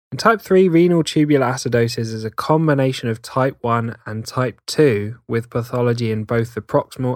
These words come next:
and the distal tubule. This is rare and it's unlikely to appear in your exams or your clinical practice, so it's not worth knowing too much about it. Next, let's talk about type four renal tubular acidosis. Type four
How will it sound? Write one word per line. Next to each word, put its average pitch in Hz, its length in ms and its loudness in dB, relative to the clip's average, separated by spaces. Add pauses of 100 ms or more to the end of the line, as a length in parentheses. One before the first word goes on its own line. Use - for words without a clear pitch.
and 113 160 -4
the 113 60 -4
distal 113 380 -8
tubule. 123 540 -4 (440)
This 170 200 -4
is 127 140 0
rare 143 500 2
and 123 180 -4
it's 107 100 -8
unlikely 123 520 -2
to 117 100 -12
appear 120 240 -2
in 110 100 -4
your 107 140 -4
exams 117 560 -4
or - 160 -12
your 104 100 -10
clinical 113 420 -8
practice, - 640 -8 (720)
so 120 160 0
it's 117 240 -2
not 156 220 -4
worth 135 300 2
knowing 123 260 2
too 123 280 0
much 110 260 -4
about 104 340 -8
it. 113 100 -14 (800)
Next, 180 200 2
let's 160 120 2
talk 151 200 2
about 123 260 2
type 139 380 0
four 190 600 2
renal 175 280 -2
tubular 160 380 0
acidosis. 156 800 -2 (720)
Type 196 320 0
four 143 840 4